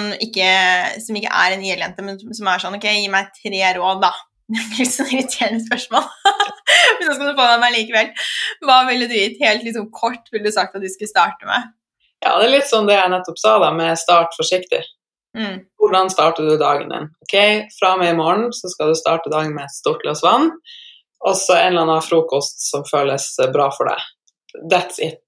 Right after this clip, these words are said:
Speaker 2: Og så fokuserer du på det den første uka, eller til det går av seg selv, og knytt masse positiv energi til det. At du, du tar deg selv på alvor, du tar gode valg,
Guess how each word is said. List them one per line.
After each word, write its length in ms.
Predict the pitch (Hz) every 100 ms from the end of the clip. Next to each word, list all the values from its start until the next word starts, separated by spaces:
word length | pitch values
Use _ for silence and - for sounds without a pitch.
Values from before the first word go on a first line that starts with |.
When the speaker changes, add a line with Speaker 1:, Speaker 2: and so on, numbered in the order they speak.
| -
Speaker 2:
Og 80 | 160
så 140 | 180
fokuserer 560 | 180 175 175 170 165 151
du 80 | 151
på 80 | 139
det 140 | 151 139 139 151
den 140 | 147
første 320 | 151 151 185
uka, 320 | 147 151 147
eller 160 | 143 139 -
til 100 | 160
det 180 | 165 151
går 220 | 147 147
av 80 | 143
seg 140 | - 139
selv, 320 | 185 208 240 - - - _
og 180 | 180 190
knytt 240 | 185 180
masse 500 | 180 190 - - 147 -
positiv 420 | 160 156 143 139
energi 440 | 139 139 147 139 135
til 240 | - 135 135
det. 140 | 139 - _ _ _ _ -
At 100 | -
du, 120 | 151 151
du 640 | 185 214 196 185 - _ -
tar 200 | 180 180
deg 140 | 175
selv 180 | 170 170
på 100 | 160 151
alvor, 380 | 165 160 156 147
du 80 |
tar 260 | 143 - 156
gode 260 | 151 151 143
valg, 320 | 151 190 226